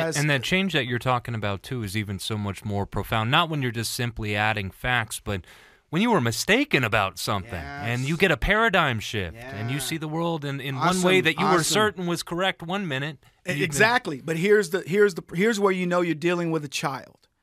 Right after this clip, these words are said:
Speaker 1: is when they learn that thing and they tighten up and they get defensive
Speaker 3: Totally.
Speaker 1: because they're ma-, you,
Speaker 3: A
Speaker 1: oh,
Speaker 3: child of any age.
Speaker 1: any age. And
Speaker 3: Yes.
Speaker 1: I, I'm t-, I'm
Speaker 3: I got
Speaker 1: talking
Speaker 3: it.
Speaker 1: about
Speaker 3: I got
Speaker 1: adults.
Speaker 3: it. I hear you.
Speaker 1: Adults that are,
Speaker 3: Yes.
Speaker 1: like, mad that you have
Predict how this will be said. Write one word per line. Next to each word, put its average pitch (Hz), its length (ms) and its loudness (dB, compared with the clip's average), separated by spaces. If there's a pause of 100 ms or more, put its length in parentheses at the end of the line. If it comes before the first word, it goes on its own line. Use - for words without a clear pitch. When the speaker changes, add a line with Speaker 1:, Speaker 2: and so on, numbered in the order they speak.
(440)
Speaker 1:
is 147 180 -4
when 170 220 0
they 156 160 2
learn 214 400 4
that 180 260 0
thing 135 440 -6 (600)
and 160 400 0 (640)
they 160 160 -2
tighten 254 440 2
up 196 140 0
and 180 100 -6
they 185 60 -2
get 180 220 0
defensive 208 640 0
Speaker 3:
Totally. 117 440 -16
Speaker 1:
because 185 400 2
they're 208 140 4
ma-, 202 160 0 (240)
you, 208 140 -4 (280)
Speaker 3:
A - 40 4
Speaker 1:
oh, 302 120 2
Speaker 3:
child 208 300 2
of 180 140 2
any 185 240 -2
age. 180 420 -2
Speaker 1:
any 269 300 6
age. 226 120 4
And 185 240 4
Speaker 3:
Yes. 165 240 4
Speaker 1:
I, 175 60 2
I'm 269 100 4
t-, - 120 0 (120)
I'm 180 80 0
Speaker 3:
I 285 40 2
got 165 80 -2
Speaker 1:
talking 247 320 6
Speaker 3:
it. - 20 4
Speaker 1:
about 185 260 6
Speaker 3:
I 165 60 2
got 139 140 -4 (400)
Speaker 1:
adults. 170 180 -4
Speaker 3:
it. - 80 -18
I 139 160 -4
hear 170 240 -6
you. 160 240 -2 (140)
Speaker 1:
Adults 165 640 4
that 175 200 2
are, 175 60 6
Speaker 3:
Yes. 175 80 0
Speaker 1:
like, 170 240 2
mad 214 680 4
that 170 180 -2
you 226 320 0
have 175 160 4